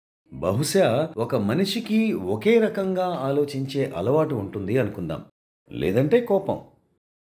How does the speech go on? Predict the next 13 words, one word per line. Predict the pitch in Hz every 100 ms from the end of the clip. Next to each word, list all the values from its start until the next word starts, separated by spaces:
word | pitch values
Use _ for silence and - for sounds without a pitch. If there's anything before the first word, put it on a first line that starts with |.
| _ _ _ _ _ _ _ _ _ _
నాడీ | 80 85 147 240
కణాల | 254 208 214 202
మధ్య | 185 131 131 175 180 117 170 170
కోపానికి | 135 175 233 233 233 214
సంబంధించిన | 175 170 175 160 165 160 160 151 90
వారధులు, | 73 107 160 127 104 - _ _
కోపానికి | 98 147 220 226 220 220
సంబంధం | 175 175 185 185 185
కలిగి | 185 156 156
ఉన్న | 160 151 147
నాడీ | 101 87 135 175
కణాలు, | 120 107 92 71 - _ _ _ -
వివేకవంతమైన | 65 98 160 233 240 220 202 196 196 190 190